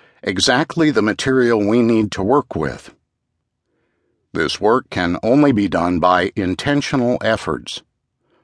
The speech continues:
All mechanical efforts are useless. The work emphasizes that many of us are in negative states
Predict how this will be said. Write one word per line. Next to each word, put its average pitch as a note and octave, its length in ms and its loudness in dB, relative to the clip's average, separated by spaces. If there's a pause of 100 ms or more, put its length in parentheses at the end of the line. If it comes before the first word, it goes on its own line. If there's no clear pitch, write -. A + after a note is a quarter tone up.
(120)
All A#2 200 6
mechanical D3+ 720 2
efforts C3 500 -2 (280)
are F#2 140 2
useless. F#2+ 640 -2 (1600)
The G#2 80 0
work E3 320 2
emphasizes B2 800 2
that G#2+ 180 0
many D#3 320 2
of C#3+ 140 4
us A#2 280 2
are G#2 200 4
in G2+ 180 2
negative B2 460 2
states F#2 580 -2